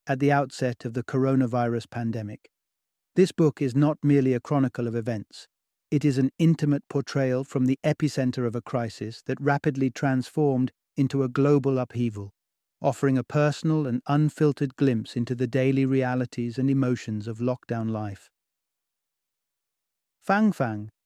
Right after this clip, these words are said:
a literary voice of renown from Wuhan, was born in nineteen fifty-five, a tumultuous period in China's history marked by Mao's leadership and the Cultural Revolution.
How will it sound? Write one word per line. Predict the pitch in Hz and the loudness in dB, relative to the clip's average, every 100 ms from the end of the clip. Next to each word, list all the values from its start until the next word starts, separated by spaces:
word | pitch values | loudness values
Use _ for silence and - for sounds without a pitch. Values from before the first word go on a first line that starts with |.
| _ _ | _ _
a | 139 | 2
literary | 156 170 160 147 135 | 2 4 2 2 2
voice | 135 135 - | 2 0 0
of | 139 135 | 0 2
renown | 135 139 127 117 | 2 2 0 -2
from | 135 135 | -2 2
Wuhan, | 151 135 113 107 107 - _ _ _ | 4 4 0 -8 -12 -18 _ _ _
was | 151 131 | -4 2
born | 165 170 170 | 4 4 4
in | 160 | 4
nineteen | 151 135 143 135 | 4 2 0 0
fifty-five, | 135 - 127 131 113 104 - _ _ _ _ _ | -2 -4 -4 -4 -4 -8 -12 _ _ _ _ _
a | - | -8
tumultuous | - 156 160 160 151 - | 0 4 4 2 -4 -2
period | 156 151 143 135 | 2 4 4 4
in | 131 135 | 2 0
China's | 147 135 135 - | 0 2 0 0
history | 147 - 123 120 | -2 -2 -4 -2
marked | 135 135 143 - | 0 2 0 -2
by | 135 127 | -2 0
Mao's | 131 135 135 113 | 2 2 0 0
leadership | 135 135 - 139 - | 0 0 0 -2 -2
and | 143 143 143 | -2 0 0
the | |
Cultural | - 135 123 131 123 | -2 -6 -4 -4 -2
Revolution. | 123 117 123 123 107 90 | -2 -2 -2 -2 -6 -14